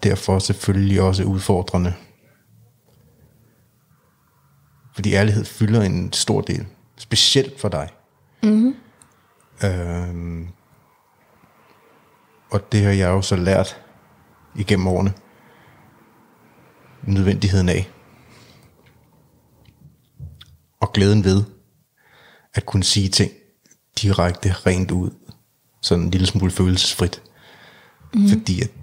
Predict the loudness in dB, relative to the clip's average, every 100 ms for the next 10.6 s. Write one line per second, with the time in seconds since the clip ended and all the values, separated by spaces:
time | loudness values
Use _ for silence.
0 | -20 _ _ _ _ _ _ _ -20 -14
1 | -8 -2 2 2 2 0 -2 -2 -4 -6
2 | -18 -20 _ _ _ -20 -20 -20 -20 -12
3 | -2 2 4 4 2 0 -6 -20 _ _
4 | _ _ -20 _ _ _ _ _ _ -16
5 | -8 -6 -4 -2 0 2 2 2 2 0
6 | 0 -2 -6 _ _ _ _ _ _ -20
7 | -14 -10 -8 -4 -4 -2 0 2 2 0
8 | 0 2 2 2 0 0 -4 -4 -4 -2
9 | 0 0 -2 -4 -4 -2 -4 _ -20 -20
10 | -20 -20 -20 -10 -4